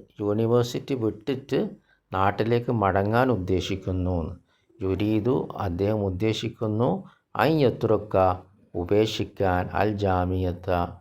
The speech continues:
യൂണിവേഴ്സിറ്റി, വയർജിയു, മടങ്ങുകയും ചെയ്യുക, ഇലാ ബലദിഹി, അദ്ദേഹത്തിൻ്റെ നാട്ടിലേക്ക്. അസഹീഹുൻ,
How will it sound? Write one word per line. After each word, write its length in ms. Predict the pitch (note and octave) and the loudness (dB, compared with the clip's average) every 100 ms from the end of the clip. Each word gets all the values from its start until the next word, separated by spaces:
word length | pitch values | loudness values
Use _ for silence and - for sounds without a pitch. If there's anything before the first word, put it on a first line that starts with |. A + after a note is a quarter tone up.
| - | -6
യൂണിവേഴ്സിറ്റി, 840 | F2 F2+ G2 G2 F#2+ F2+ - F2+ E2+ - _ _ - | -2 0 0 0 -2 -10 -8 -10 -10 -14 _ _ 2
വയർജിയു, 760 | B2 B2+ G2+ F#2 F2+ G2+ F#2+ G2 - | 4 6 4 0 -2 0 0 -2 -2
മടങ്ങുകയും 760 | F#2 E2+ F2+ G2+ A2+ A2+ A2+ G#2+ | 0 2 0 0 0 0 0 -2
ചെയ്യുക, 400 | G2+ F#2 F2+ F#2 F#2 F2+ - - - | -4 -4 -2 0 0 -2 -12 -16 -10
ഇലാ 260 | G#2 F#2+ A#2 | -2 4 4
ബലദിഹി, 640 | G#2 F#2 E2+ E2 F2 F#2+ F2 | 4 2 0 -2 -4 -4 -4
അദ്ദേഹത്തിൻ്റെ 600 | D#2+ E2 F2 F2+ F2 A2 | -4 -4 -2 -2 -2 -2
നാട്ടിലേക്ക്. 680 | A2 F2 E2+ D#2+ E2 D#2+ D#2+ D#2+ _ - _ C#3 | -2 -2 -4 -4 -4 -4 -10 -12 _ -20 _ 4
അസഹീഹുൻ, 960 | D#3 D3+ A#2+ G2 A#2+ A2+ A2 - G#2+ | 4 2 -2 -2 -2 0 -2 0 -2